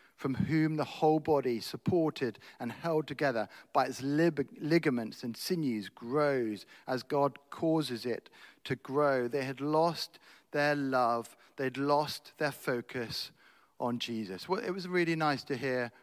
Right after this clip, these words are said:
from Denise earlier, her, how she has her time at three with J C, the cup of tea. It all rhymes really nicely together. She sits down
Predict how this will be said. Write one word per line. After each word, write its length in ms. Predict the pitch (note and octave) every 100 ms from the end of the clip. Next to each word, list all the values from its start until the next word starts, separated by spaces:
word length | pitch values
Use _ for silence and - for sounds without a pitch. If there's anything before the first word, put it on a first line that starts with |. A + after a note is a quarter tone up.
| -
from 160 | C3+
Denise 520 | B2 B2+ B2+ A#2 - -
earlier, 480 | C3 A#2 A2 G2+ F#2 - -
her, 300 | - B2 A#2+
how 220 | A#2+ C3+ A#2+
she 180 | -
has 240 | A#2+ B2 A2+
her 180 | B2 A#2 _
time 320 | - B2 A#2+
at 100 | A2
three 460 | - - B2 A#2 A#2
with 240 | G#2+ A2
J 240 | - B2+ A#2+
C, 480 | - B2+ A#2 A2+ A2+
the 100 | A2
cup 280 | - B2+
of 100 | A#2+
tea. 400 | - B2 A#2+ A#2 A2+ - - -
It 80 | C3
all 280 | D#3 C3+ C3 -
rhymes 560 | C3+ B2 B2 B2 B2 -
really 360 | B2+ C3 B2+
nicely 400 | B2 A#2+ A#2 -
together. 520 | A#2+ - B2+ A#2 A#2 A2 - -
She 80 | -
sits 400 | - E3+ E3+ -
down 540 | D3+ C3+ C3 B2+ B2+